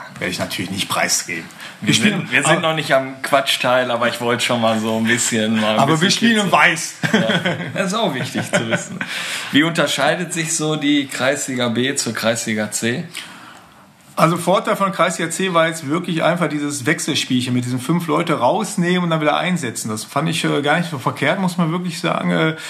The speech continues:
Speaker 1: weil gerade wenn du mal so nicht so gut läuft, du hast so einen Spieler dabei, der eigentlich, wie gesagt, immer Top-Form zeigt und gerade mal vielleicht eine Pause braucht, den nimmst du dann runter, kannst du wieder reinbringen, ne? Dann lässt mal kurz hier, geh mal kurz Kabine, kalt duschen oder sonstiges oder schüttel mal kurz die Palme, vielleicht hilft das,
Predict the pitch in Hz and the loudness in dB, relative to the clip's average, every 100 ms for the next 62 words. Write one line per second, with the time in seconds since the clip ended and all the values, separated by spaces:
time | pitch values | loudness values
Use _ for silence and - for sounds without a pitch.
0 | - - 131 131 160 180 175 175 170 165 | -12 -2 -2 4 4 4 0 2 0 0
1 | 165 202 214 196 196 196 202 160 156 175 | 0 0 0 -2 0 2 2 0 -2 -2
2 | 165 190 180 170 170 165 - 180 170 175 | -2 0 0 2 0 0 -2 -4 -2 0
3 | 175 175 170 165 165 208 202 - 170 202 | 0 0 -2 -2 -2 -6 -8 -2 0 2
4 | 214 - 196 208 196 156 180 185 170 170 | 0 0 0 0 -2 0 0 0 0 -2
5 | 170 165 175 185 208 196 190 175 180 196 | 0 0 0 0 0 0 0 2 0 2
6 | 180 143 196 196 190 180 185 185 185 226 | 0 2 2 0 0 -4 -2 0 0 0
7 | 160 98 110 156 156 151 175 180 165 180 | -4 -4 -2 0 0 0 0 0 0 -2
8 | 175 - 175 160 160 170 170 - - - | -2 0 0 0 -2 -2 -4 -8 -14 -20
9 | - - - 160 208 208 208 - - - | -20 -2 0 2 2 2 0 -2 -12 0
10 | 170 165 175 220 214 190 175 151 196 214 | 0 2 2 0 0 0 0 2 0 0
11 | 208 202 196 180 160 208 175 180 175 180 | -2 -2 -2 0 0 0 2 2 2 -4
12 | 170 165 180 202 175 180 165 202 208 208 | -4 0 0 2 0 0 0 -2 -2 2
13 | 196 196 | 0 0